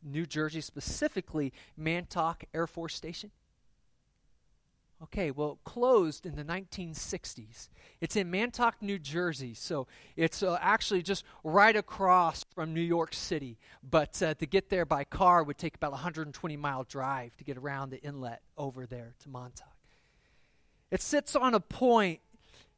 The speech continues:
and in the nineteen sixties, they closed this Air Force Station down. But there's been reports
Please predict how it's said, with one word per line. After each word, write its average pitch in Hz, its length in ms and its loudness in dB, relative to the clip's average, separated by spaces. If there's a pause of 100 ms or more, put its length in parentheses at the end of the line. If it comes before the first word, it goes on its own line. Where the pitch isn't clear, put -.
and 196 100 -2
in 233 120 4
the 226 80 4
nineteen 247 420 2
sixties, 226 520 0
they 202 120 4
closed 233 460 6
this 208 180 -2
Air 226 160 4
Force 196 300 -2
Station 196 640 0
down. 180 500 6 (500)
But 247 240 8
there's 240 280 6
been 294 420 6
reports 226 960 4